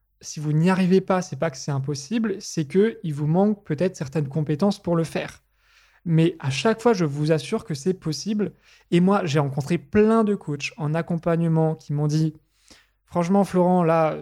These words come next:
je, je leur donnais un exercice à faire avant, du coup, pour qu'ils essayent de le faire eux-mêmes. » À chaque fois, ils revenaient en mode, « Non, mais Florent, c'est pas possible, j'ai essayé, c'est pas possible. » Et à chaque fois, j'arrivais en accompagnement ou par message à débloquer la situation. Et à chaque fois, leur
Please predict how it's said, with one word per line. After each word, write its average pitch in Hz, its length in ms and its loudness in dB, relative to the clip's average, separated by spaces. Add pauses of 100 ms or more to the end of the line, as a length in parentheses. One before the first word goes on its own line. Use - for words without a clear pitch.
(140)
je, 160 260 -4
je 147 120 -6
leur 147 120 0
donnais 180 220 0
un 185 80 2
exercice 170 440 -2
à 170 80 0
faire 156 200 -4
avant, 160 280 2
du 143 120 -6
coup, 156 180 -6
pour - 140 -16
qu'ils - 160 -10
essayent 147 160 -4
de 143 80 -2
le 139 60 -4
faire 139 200 -4
eux-mêmes. » 202 300 4 (420)
À 165 80 -6
chaque 175 180 -4
fois, 202 120 4
ils 190 60 4
revenaient 170 260 2
en 175 80 2
mode, « 175 320 2
Non, 165 100 -4
mais 165 120 -4
Florent, 170 300 -2
c'est 151 140 -8
pas 156 160 -4
possible, 175 360 -6
j'ai 151 100 -4
essayé, 151 220 -4
c'est 139 180 -8
pas 151 100 -4
possible. » 143 440 -4 (380)
Et 151 60 -4
à 135 60 -2
chaque 170 240 -2
fois, 202 160 4
j'arrivais 160 540 2 (320)
en 160 140 2
accompagnement 160 840 0
ou 175 60 -4
par 151 180 -2
message 160 540 -2
à 156 100 -4
débloquer 147 380 -2
la 139 80 0
situation. 143 580 -6 (320)
Et 160 100 2
à 147 60 2
chaque 143 240 0
fois, 165 420 2
leur 147 440 -4